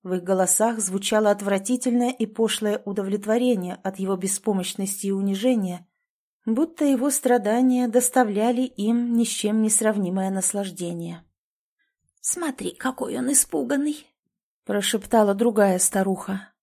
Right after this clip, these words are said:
обходя Николая и изучая его голое тело с нескрываемым и похабным восторгом,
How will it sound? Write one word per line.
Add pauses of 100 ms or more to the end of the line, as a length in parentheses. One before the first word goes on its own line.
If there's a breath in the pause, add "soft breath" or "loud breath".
обходя
Николая
и
изучая
его
голое
тело
с
нескрываемым
и
похабным
восторгом,